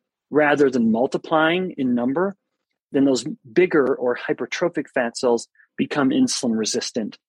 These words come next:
And so the, in other words, the seed oils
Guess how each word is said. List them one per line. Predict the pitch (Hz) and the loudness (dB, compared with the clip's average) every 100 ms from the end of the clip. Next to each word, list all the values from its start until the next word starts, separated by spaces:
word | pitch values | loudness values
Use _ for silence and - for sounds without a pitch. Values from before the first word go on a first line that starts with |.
| _ _ - | _ _ -2
And | 123 | 0
so | - 143 127 | 4 4 4
the, | 120 113 - - | 2 0 -4 0
in | 139 | 2
other | 151 139 | 4 4
words, | 123 117 107 - | 2 0 -4 -8
the | 131 | -6
seed | - 208 196 | -2 2 2
oils | 165 151 147 139 | 4 4 2 0